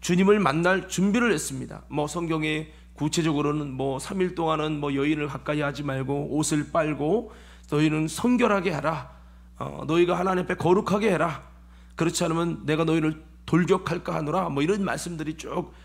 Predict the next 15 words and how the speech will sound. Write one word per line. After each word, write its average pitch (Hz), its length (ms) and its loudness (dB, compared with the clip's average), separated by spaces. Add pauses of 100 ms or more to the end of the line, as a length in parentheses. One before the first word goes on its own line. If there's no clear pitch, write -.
(140)
예, 135 120 -4
설명서가 185 640 0
있습니다. 123 560 -6 (640)
자, 143 100 0
신명기서는 226 1080 4
이미 220 580 2 (220)
출애굽기에 240 540 4
있었던 190 420 0
말씀들과 151 800 -2
그 202 100 2
모든 185 440 2
여정들을 165 760 2 (540)
가데스 226 380 2
바네아라고 180 600 4
하는 165 460 0